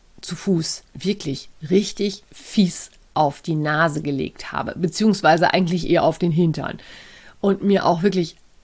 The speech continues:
alles wehtat und <laughs> ich daraufhin beschlossen habe, dass ich den Tag auf dem Sofa verbringe und da kam mir diese Podcast-Empfehlung natürlich gerade recht. Und ich habe also gestrickt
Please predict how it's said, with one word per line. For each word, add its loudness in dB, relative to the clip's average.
alles 2
wehtat 2
und -2
<laughs> 4
ich 6
daraufhin 4
beschlossen 2
habe, 2
dass 2
ich -2
den 4
Tag -2
auf 0
dem 2
Sofa 2
verbringe 0
und 2
da 0
kam 0
mir 4
diese -2
Podcast-Empfehlung 0
natürlich -4
gerade 0
recht. -6
Und 0
ich 0
habe 2
also 2
gestrickt -2